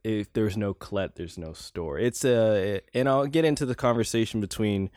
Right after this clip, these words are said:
Jeff Staple and, and, uh, Sarah Andelman a little bit more, but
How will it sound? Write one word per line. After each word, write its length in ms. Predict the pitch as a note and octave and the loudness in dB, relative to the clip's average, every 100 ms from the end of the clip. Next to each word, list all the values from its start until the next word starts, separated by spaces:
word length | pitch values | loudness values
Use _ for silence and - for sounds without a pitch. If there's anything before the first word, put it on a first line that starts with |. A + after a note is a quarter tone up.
| - - | -16 -8
Jeff 220 | - A2 | 0 0
Staple 500 | - - G#2 G#2 G2+ | 0 0 0 2 2
and, 160 | G2 F#2+ - | 2 -2 -4
and, 340 | G2+ F#2 F2 | -4 -4 -4
uh, 200 | - E2+ | -6 -6
Sarah 280 | E2+ A2+ G#2 | -4 -2 0
Andelman 300 | G2+ G2 F#2+ | 0 0 -2
a 60 | F#2 | -4
little 140 | F#2 | -4
bit 140 | F2+ | -4
more, 300 | E2 F2+ F2+ | -4 -4 -4
but 220 | E2+ F2+ | -4 -6